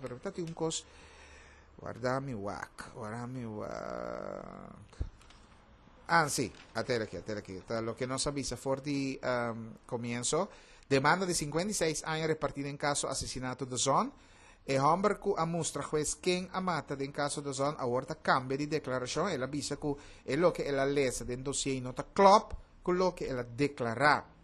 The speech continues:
Se trata de un caso asesinato que tomó lugar veintidós de junio año pasado en la altura de Bacaray de Zon. Camino de víctima Idric Sebastián Francisca, nació en Cochau veinte de enero noventa y cinco,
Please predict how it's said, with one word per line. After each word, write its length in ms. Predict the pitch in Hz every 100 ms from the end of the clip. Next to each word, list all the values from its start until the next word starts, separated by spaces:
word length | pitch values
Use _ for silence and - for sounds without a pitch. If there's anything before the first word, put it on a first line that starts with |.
| -
Se 100 | 110
trata 300 | 139 131 127
de 80 |
un 100 | 120
caso 380 | 120 143 139 -
asesinato 640 | 139 127 117 123 127 135 143
que 80 |
tomó 180 | 135 127
lugar 320 | 123 117 123
veintidós 500 | 127 123 120 123 151
de 100 | 175
junio 280 | 165 147 143
año 180 | 127 127
pasado 280 | 135 - 123
en 60 |
la 60 | 123
altura 280 | 117 131 131
de 80 | 135
Bacaray 400 | 131 - 117 120
de 100 | 117
Zon. 360 | 120 135 226 - - - - -
Camino 280 | 117 127
de 60 | 139
víctima 520 | 131 147 147 135 131 -
Idric 500 | 151 156 151 156 -
Sebastián 760 | - 117 113 - 151 143 151
Francisca, 640 | - 127 120 156 165 - 156
nació 240 | 131 131
en 60 | 139
Cochau 340 | 135 - 123
veinte 320 | 113 135 147
de 160 | 135 127
enero 400 | 123 123 123 123
noventa 400 | 117 113 120 117
y 40 |
cinco, 440 | - 160 165 160